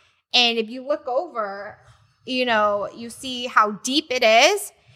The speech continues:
And so you really have to be careful because you could fall.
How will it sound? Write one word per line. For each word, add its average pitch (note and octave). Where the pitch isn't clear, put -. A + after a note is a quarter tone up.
And A3
so A#3
you A#3
really D4+
have C4+
to A#3
be G#3+
careful G3+
because F#3+
you G3
could G3+
fall. F3